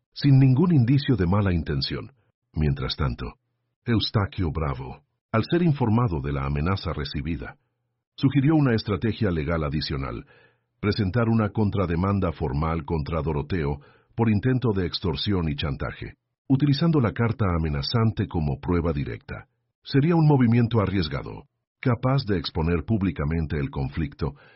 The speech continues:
en toda su magnitud, pero también podría finalmente forzar a las autoridades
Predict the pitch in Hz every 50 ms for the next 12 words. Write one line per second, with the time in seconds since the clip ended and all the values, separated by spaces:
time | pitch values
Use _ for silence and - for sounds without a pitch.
0 | _ _ _ _ - - 104 104 90 131 139 131 101 90 - - 90 78 76 69
1 | 64 67 65 - - - 64 60 - - _ _ _ _ _ _ - 127 139 143
2 | 147 151 139 120 113 113 113 113 - 101 85 87 90 92 85 - - 80 78 78
3 | 78 73 76 76 73 71 87 80 - - 78 69 69 - - - 120 117 80 71
4 | 67 69 - - 71 71 - - 127 67 64 80 76 71 78 76 -